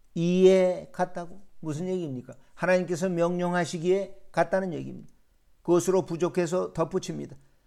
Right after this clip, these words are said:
"아브라함이 여호와께서 말씀하신 그대로 갔다"고 합니다. 성경은 아브라함이 여호와의 명령을 들은 후 가나안 땅에 도착하기까지의 과정을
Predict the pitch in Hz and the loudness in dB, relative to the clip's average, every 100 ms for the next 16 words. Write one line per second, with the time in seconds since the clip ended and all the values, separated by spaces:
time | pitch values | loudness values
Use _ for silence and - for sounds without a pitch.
0 | _ - 151 160 170 175 185 170 147 156 | _ 2 2 4 2 2 -2 0 2 2
1 | 175 165 175 160 175 156 160 - 170 165 | 0 0 -2 -4 -4 -2 -2 -4 -4 -4
2 | 165 151 156 147 147 143 151 147 - - | -6 -6 0 2 4 2 -2 -4 -18 -20
3 | - 117 110 110 101 95 92 90 95 117 | -10 -8 -4 -2 -2 -4 -8 -10 -12 -14
4 | 135 156 _ _ _ _ _ _ _ _ | -16 -20 _ _ _ _ _ _ _ _
5 | _ _ - _ _ - 156 170 175 180 | _ _ -20 _ _ 0 2 4 4 2
6 | 196 196 - - 147 160 160 170 165 156 | 0 -2 -6 0 2 4 2 0 -2 0
7 | 160 160 156 151 151 156 151 147 147 143 | 0 -2 -2 -2 -4 -4 -4 -4 -4 -4
8 | 143 156 160 143 143 143 143 143 147 135 | -4 -4 -6 -4 -2 -2 0 -2 -2 -4
9 | 147 139 143 139 127 127 127 127 131 127 | -4 -2 -2 0 -2 0 0 0 -2 0
10 | 123 117 131 147 120 131 | -2 0 -4 -6 -8 -10